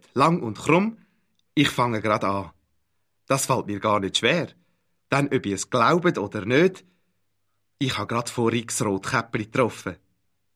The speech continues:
Ehrlich? Ihr kennt doch alle das kleine Mädchen, dem die Mutter so ein lustiges rotes Käppli genäht hat. Und wegen dem Käppli sagen dem alle Leute nur das Rotkäppli.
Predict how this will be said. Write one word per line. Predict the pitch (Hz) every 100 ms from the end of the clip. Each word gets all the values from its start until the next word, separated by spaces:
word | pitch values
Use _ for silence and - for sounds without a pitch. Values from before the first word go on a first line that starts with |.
| _
Ehrlich? | 107 101 107 - - - _ _ _ _ _ _ _ _ _
Ihr | 143 143
kennt | - 139 156 151
doch | 131
alle | 107 127
das | 156 156
kleine | - 131 147
Mädchen, | 151 139 143 147 151 - _ _ _ -
dem | 143 139
die |
Mutter | 143 156 147
so | 147
ein | 143
lustiges | 139 139 - 143 -
rotes | 131 143 -
Käppli | 135 - 143
genäht | 147 143 135 160
hat. | 87 - _ _ _ _ _ _ _ _ -
Und | 123
wegen | 135 131
dem | 123 113 104 -
Käppli | - 135 - 190 233 - _ _ _
sagen | _ 123 117
dem | 110
alle | - 127 139
Leute | 135 117 139 - - _ _ _
nur | - 117
das | -
Rotkäppli. | 117 104 - 117 101 - 80